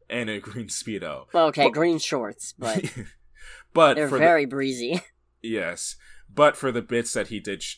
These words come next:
Speaker 1: that were, like, he was first introduced especially, you definitely felt his presence.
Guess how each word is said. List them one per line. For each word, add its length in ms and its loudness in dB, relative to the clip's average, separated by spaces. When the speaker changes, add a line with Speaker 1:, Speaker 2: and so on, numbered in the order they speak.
Speaker 1:
that 240 -8
were, 220 -8
like, 160 -6
he 140 -10
was 140 -10
first 280 -6
introduced 420 -12
especially, 800 -10
you 140 -16
definitely 420 -6
felt 280 -8
his 180 -14
presence. 680 -12